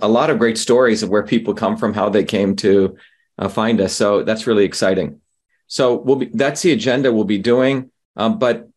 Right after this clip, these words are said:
before we start that, I wanna basically give,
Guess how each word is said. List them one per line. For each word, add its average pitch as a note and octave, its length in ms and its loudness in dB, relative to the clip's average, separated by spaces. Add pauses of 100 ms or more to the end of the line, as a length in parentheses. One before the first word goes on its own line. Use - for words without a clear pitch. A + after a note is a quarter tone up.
before E3+ 380 0
we E3 100 2
start C#3+ 500 -2
that, A2 360 -2
I A#2 140 -2
wanna C3 400 0
basically A2+ 580 -2
give, A2 560 2